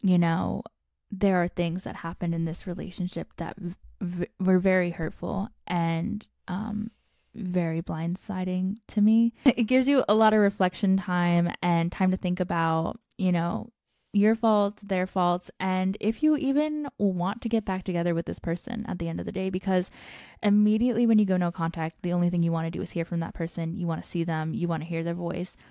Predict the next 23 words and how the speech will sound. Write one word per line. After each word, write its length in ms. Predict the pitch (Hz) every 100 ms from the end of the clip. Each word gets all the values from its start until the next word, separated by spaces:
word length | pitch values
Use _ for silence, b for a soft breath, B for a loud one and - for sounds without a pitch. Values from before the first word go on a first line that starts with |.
| b b b _
You 220 | 208 202
only 240 | - 185 185
tend 180 | 185 175
to 60 |
think 180 | 175 175
about 200 | 175 165
the 40 |
good 180 | 170 170
memories, 400 | 170 165 160 165
not 140 | 160 175
the 80 |
bad 280 | 165 156 175
ones. 360 | 175 180 196 - -
But 180 | 175
when 120 | 185 180
you 60 |
get 140 | 180 -
further 220 | 180 175
down 220 | 180 185
into 240 | 175 175 170
it, 120 | 175
that's 380 | 175 170 - -
when 480 | 175 170 180 196